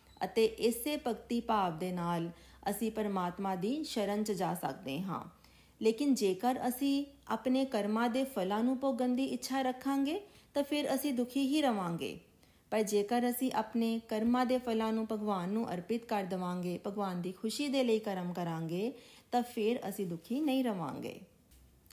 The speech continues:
ਇਸੇ ਤਰ੍ਹਾਂ ਭਗਵਾਨ ਚੈਪਟਰ ਦੋ ਦੇ ਸ਼ਲੋਕ ਨੰਬਰ ਉਣਾਹਠ ਦੇ ਵਿੱਚ ਕਹਿੰਦੇ ਹਨ, "ਦੇਹਧਾਰੀ ਜੀਵ ਇੰਦਰੀਆਂ ਦੇ ਭੋਗ ਤੋਂ ਭਾਵੇਂ ਨਿਵੇਕਲਾ ਹੋ ਜਾਵੇ, ਪਰ ਉਸ ਵਿੱਚ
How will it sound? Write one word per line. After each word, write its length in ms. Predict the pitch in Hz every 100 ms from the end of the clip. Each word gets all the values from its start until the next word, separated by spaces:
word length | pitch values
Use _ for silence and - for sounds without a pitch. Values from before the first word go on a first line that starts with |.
| 220
ਇਸੇ 260 | 226 302
ਤਰ੍ਹਾਂ 280 | 302 294 285 285
ਭਗਵਾਨ 580 | 277 269 247 247 269 277 - - -
ਚੈਪਟਰ 420 | 226 220 240 233
ਦੋ 300 | 214 208 220
ਦੇ 200 | 226 233
ਸ਼ਲੋਕ 400 | 233 220 214 233
ਨੰਬਰ 400 | 208 202 208 214 -
ਉਣਾਹਠ 360 | 208 214 247
ਦੇ 140 | 247 220
ਵਿੱਚ 180 | 214
ਕਹਿੰਦੇ 380 | - 196 180 185
ਹਨ, 300 | 202 175 220 381 - - - - 196
"ਦੇਹਧਾਰੀ 680 | 202 277 302 302 285 269 254
ਜੀਵ 520 | 233 233 233 175 180 - 202
ਇੰਦਰੀਆਂ 540 | 208 220 247 294 302
ਦੇ 140 | 302
ਭੋਗ 340 | 294 269 226 220
ਤੋਂ 240 | - 254
ਭਾਵੇਂ 380 | 247 233 180 269
ਨਿਵੇਕਲਾ 540 | 311 294 262 254 233
ਹੋ 160 | 233 214
ਜਾਵੇ, 480 | 196 175 170 170 - - - - -
ਪਰ 200 | 262 240 -
ਉਸ 340 | 214 269 269
ਵਿੱਚ 260 | 247 247